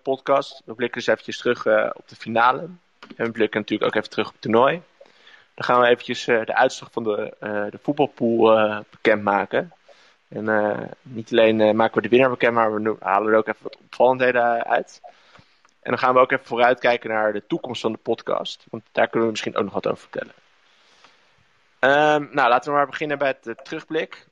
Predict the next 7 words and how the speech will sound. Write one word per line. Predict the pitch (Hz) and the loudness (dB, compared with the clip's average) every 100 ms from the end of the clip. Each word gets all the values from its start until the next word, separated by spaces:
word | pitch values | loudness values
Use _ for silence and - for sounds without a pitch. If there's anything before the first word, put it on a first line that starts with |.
| _ | _
De | - | -20
finale | - 127 131 135 | -10 0 2 4
was, | 139 139 - | 2 0 0
eh, | 135 131 131 | 0 0 -2
zondag. | 127 - 139 139 143 - - _ _ _ _ - - _ _ | -4 -4 -2 0 -2 -4 -20 _ _ _ _ -14 -14 _ _
Eh, | 117 107 104 | -20 -20 -6
Wembley, | 113 127 127 135 | -2 -2 -4 -10